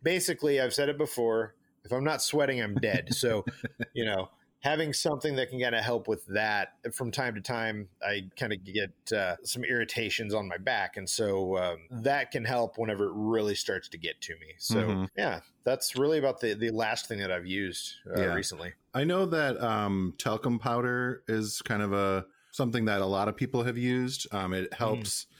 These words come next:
Speaker 2: um, keep you dry. It absorbs some of the moisture. Um, it prevents odor, that kind of stuff, and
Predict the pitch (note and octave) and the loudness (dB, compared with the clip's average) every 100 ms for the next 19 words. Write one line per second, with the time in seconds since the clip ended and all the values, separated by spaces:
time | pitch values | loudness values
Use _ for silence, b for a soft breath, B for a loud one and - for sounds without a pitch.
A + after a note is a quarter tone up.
0 | B B B F#2+ F#2+ F#2 F2+ - C#3+ C3+ | B B B -2 0 0 -4 -4 -2 0
1 | G#2+ G#2 G#2+ G2+ F2 G2+ G2 G2+ G2 - | 2 2 2 0 0 0 2 2 0 0
2 | G#2+ G#2 F2+ F#2+ G2 - A#2+ B2 B2 b | 0 2 0 0 0 0 0 0 -4 b
3 | b E2+ E2+ F2 F#2+ G#2 G2 F#2+ - F#2+ | b -4 -2 -2 -2 -2 0 0 -2 0
4 | G#2 G#2 G#2+ G#2 G#2 G#2 - F2+ - G2 | 2 4 2 2 0 -4 -4 -4 -2 -2
5 | F#2+ G#2 F#2+ F#2+ - D#2+ | 0 0 0 0 -2 -2